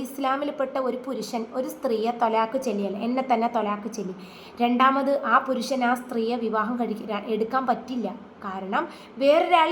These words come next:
കെട്ടി ഒഴിഞ്ഞ് മൂന്ന് മാസം ഇദ്ദക്കാലം, മൂന്ന് ശുദ്ധിക്കാലം ഇരുന്നതിന് ശേഷം മാത്രമേ ആ പുരുഷനിക്ക് ആ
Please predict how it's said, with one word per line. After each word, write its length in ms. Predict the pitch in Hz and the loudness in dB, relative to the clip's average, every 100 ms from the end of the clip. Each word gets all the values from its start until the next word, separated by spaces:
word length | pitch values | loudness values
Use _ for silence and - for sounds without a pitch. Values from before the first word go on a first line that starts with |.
| 359 | 2
കെട്ടി 320 | 277 254 - 359 269 | 0 0 0 2 4
ഒഴിഞ്ഞ് 340 | 240 247 277 285 | 4 0 0 -2
മൂന്ന് 240 | 247 294 330 269 | -2 0 0 2
മാസം 300 | 240 247 302 240 | 0 0 -4 -4
ഇദ്ദക്കാലം, 540 | 214 262 269 226 196 196 | 0 0 0 -2 -2 -4
മൂന്ന് 160 | 220 269 | -4 -4
ശുദ്ധിക്കാലം 600 | 285 226 294 - 302 285 262 | -6 -8 -8 -4 -2 -2 -2
ഇരുന്നതിന് 400 | 233 254 269 277 254 | -4 -4 -4 -6 -6
ശേഷം 280 | 226 220 262 | -6 -6 -6
മാത്രമേ 420 | 214 - 233 214 233 - - - - 320 | -6 -6 -8 -8 -10 -14 -20 -20 2 6
ആ 20 | 370 | 6
പുരുഷനിക്ക് 640 | 359 285 277 302 247 - 262 - | 4 -2 -2 -2 -2 -4 -10 -8
ആ 20 | 226 | -6